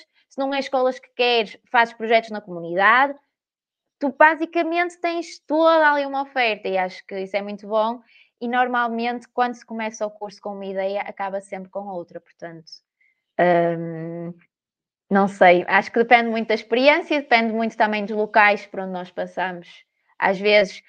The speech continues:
nós vamos com uma ideia de que, "Oh, vai ser tão fixe", e às vezes a dinâmica do local não é boa e, ok, se calhar não é isto. Mas sim, acho que, pronto, eu tive muita sorte, pronto, e, e, e é isso, acho eu.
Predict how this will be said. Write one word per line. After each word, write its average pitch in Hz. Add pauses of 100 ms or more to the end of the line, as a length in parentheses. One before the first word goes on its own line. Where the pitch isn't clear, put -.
(140)
nós 202
vamos 208
com 220
uma 208
ideia 202
de 196
que, 196
"Oh, 196
vai 196
ser 196
tão 202
fixe", 208 (360)
e 214
às 214
vezes 214
a 214
dinâmica 208
do 208
local 196
não 185
é 269
boa 190
e, 175 (180)
ok, 175
se -
calhar 175
não 190
é 190
isto. - (880)
Mas 214
sim, 180 (220)
acho 185
que, 165 (760)
pronto, 196
eu 330
tive 359
muita 359 (160)
sorte, 196
pronto, 170
e, 165 (240)
e, 160
e 170
é 143
isso, -
acho -
eu. -